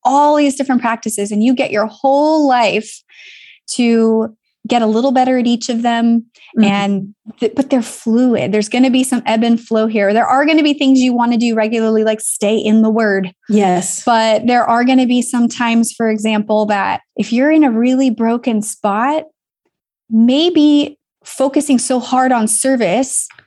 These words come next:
Speaker 1: maybe that's gonna look smaller in this season.
Speaker 2: Uh-huh. Mm-hmm.
Speaker 1: And maybe it's gonna be a completely different way. Maybe it's other people actually serving you and you
Speaker 2: Mm-hmm.
Speaker 1: learning to receive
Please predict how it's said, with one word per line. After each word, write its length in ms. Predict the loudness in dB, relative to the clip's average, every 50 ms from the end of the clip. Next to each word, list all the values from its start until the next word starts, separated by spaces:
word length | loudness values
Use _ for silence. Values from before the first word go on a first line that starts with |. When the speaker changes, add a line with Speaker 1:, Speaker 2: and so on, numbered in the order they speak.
| _ _ _ _ _ _ -8
Speaker 1:
maybe 220 | -4 -2 0 0
that's 200 | 0 -2 -2 -2
gonna 200 | 0 2 2 2
look 160 | 2 0 -4
smaller 480 | -6 -6 -4 -2 -2 -2 -2 -2 -4 -4
in 140 | -4 -6 -6
this 160 | -8 -8 -10
season. 380 | -10 -8 -8 -8 -8 -6 -2 0
Speaker 2:
Uh-huh. 360 | 0 0 0 0 -2 -2 -6 -8 -16 _ _ _ _ -2 0
Mm-hmm. 180 | 2 2 2
Speaker 1:
And 260 | 2 4 4 4 4 4
maybe 500 | 2 2 2 0 2 2 2 0 0 0
it's 160 | -2 -6 -6
gonna 280 | -4 -2 -2 0 -2
be 480 | -2 -2 0 0 0 0 0 -2 -2 -4 -6 _ -8
a 60 | -6
completely 600 | -2 0 -2 -2 0 -2 -4 0 0 -2 -2 -4 -8 _ _ -6
different 400 | -6 -6 -4 -2 -4 -4 -2 -2
way. 240 | 0 0 0 0
Maybe 200 | 0 0 0 0
it's 120 | 0 0 0
other 180 | 0 0 0
people 260 | 0 0 0 0 0 -2
actually 340 | -2 -2 -4 -4 -4 -2 -2
serving 420 | -2 -2 -2 0 0 0 2 2
you 140 | 2 2 2
and 160 | 2 0 0
you 60 | 0
Speaker 2:
Mm-hmm. 80 | 0 0
Speaker 1:
learning 240 | 0 0 0 0 -2
to 160 | -2 -4 -6
receive 520 | -6 -6 -6 -6 -6 -2 0 0 0 0